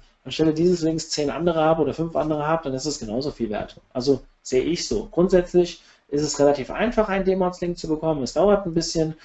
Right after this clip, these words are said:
also sollte man ihn mitnehmen, vor allem weil das Portal, soweit ich weiß, auch Google gehört. Wertigkeit der Backlinks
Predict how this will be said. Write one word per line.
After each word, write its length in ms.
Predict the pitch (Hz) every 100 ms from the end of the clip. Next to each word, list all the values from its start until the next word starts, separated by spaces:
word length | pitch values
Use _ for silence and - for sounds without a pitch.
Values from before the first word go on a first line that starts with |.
| - _
also 180 | 139 139
sollte 280 | 139 139
man 140 | 147 139
ihn 120 | 135
mitnehmen, 360 | 143 - 143 135
vor 160 | 127
allem 160 | 131 131
weil 180 | 123 139
das 160 | 139
Portal, 440 | - 123 - 127 139
soweit 260 | 120 120
ich 120 | -
weiß, 220 | 117 123 120
auch 120 | -
Google 220 | 117 127
gehört. 480 | 127 107 98 - - _ _ _ _ _ _ _ _ _ _ _ _ - _ _ _ _ _ _ _ _ _ _ _ - -
Wertigkeit 680 | 165 214 254 - 190 208 190
der 80 |
Backlinks 560 | 139 175 185 202 208